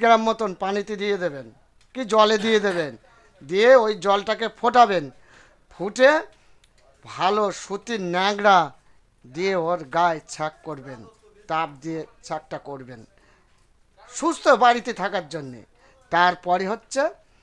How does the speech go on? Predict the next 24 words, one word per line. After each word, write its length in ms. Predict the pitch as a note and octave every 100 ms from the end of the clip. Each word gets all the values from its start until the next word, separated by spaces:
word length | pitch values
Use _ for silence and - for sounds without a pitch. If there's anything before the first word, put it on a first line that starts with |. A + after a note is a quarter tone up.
| _ _ -
কোথায় 320 | E3+ F#3 G#3
গেলে 240 | F#3 G#3 G3
সুস্থ 340 | - G3 -
হবে, 200 | A3 A#3 D4+ - _ _ _
আমার 300 | C3+ F3 G3 G3
এই 80 | G3 F3+
নাম্বারে 280 | F3 G3 G#3 E3+
যোগাযোগ 340 | F3 F3+ G3+ _
করবেন। 360 | G#3 G#3 A#3+ C4 _ _ _ _
একশো, 400 | - D3+ - - G#3
একশো 280 | G#3 - A#3 B3 _ _ _
মল 400 | C#3 D#3 F3 G3 G3
বেড়ে 240 | D#3+ F3+ F#3
যাচ্ছে, 400 | G3 G3 _ G3+ G3+ - _ _ _ _ -
মল 300 | C#3+ F3 G3+
অপারেশন 440 | G3 F#3+ G3+ G3+ A3+
করেছো, 440 | A3 A3 A3 - G#3 G3+ _ _ _ _ _
ভালো 340 | C#3+ B2 E3+ A#3
হয়নি, 420 | A3 B3 A#3 A3 G#3+ G3+ _ _ _ -
তাদেরও 400 | D#3 F#3+ A#3+ B3+
বলছি 400 | G#3+ G3 E3 F3 C3+ - _ _ -
একশো, 400 | D#3+ E3 - G#3
একশো 260 | G3 - G3+
গ্যারান্টি 500 | E3 F3 F3 E3+ A#3